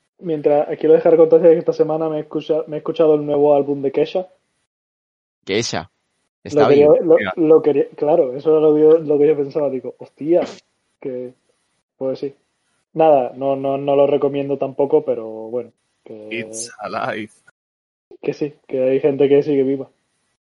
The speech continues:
Speaker 2: <laughs> Igual que hemos recordado, enganchamos con el principio del programa,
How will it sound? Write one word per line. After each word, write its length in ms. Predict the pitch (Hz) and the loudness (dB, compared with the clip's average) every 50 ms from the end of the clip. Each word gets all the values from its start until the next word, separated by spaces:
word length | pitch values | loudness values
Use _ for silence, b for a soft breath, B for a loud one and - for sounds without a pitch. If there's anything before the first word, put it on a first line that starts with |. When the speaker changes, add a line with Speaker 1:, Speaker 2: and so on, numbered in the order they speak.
| _ _ _ _ _ | _ _ _ _ _
Speaker 2:
<laughs> 1120 | - - - - - _ - - _ _ _ _ _ - 139 - - 127 113 - - _ | -18 -16 -16 -18 -20 _ -20 -20 _ _ _ _ _ -10 -10 -8 -10 -12 -14 -14 -14 _
Igual 380 | - 110 113 120 120 120 127 113 | -6 -2 2 2 2 2 2 2
que 120 | - 135 | 2 2
hemos 260 | 131 139 143 127 127 | 2 2 2 2 2
recordado, 680 | 120 127 131 127 135 123 120 123 120 117 123 131 127 113 | 2 2 0 0 -2 -2 -2 0 0 0 0 0 -2 -6
enganchamos 480 | 104 104 98 98 92 - 101 101 104 - | -8 -10 -14 -20 -14 -8 -8 -6 -6 -6
con 140 | - 110 | -8 -10
el 80 | 110 107 | -10 -10
principio 340 | - 107 104 - 110 110 110 | -14 -18 -18 -14 -10 -8 -6
del 80 | 110 101 | -6 -6
programa, 440 | 107 107 107 104 104 107 120 - | -6 -6 -6 -6 -6 -6 -8 -10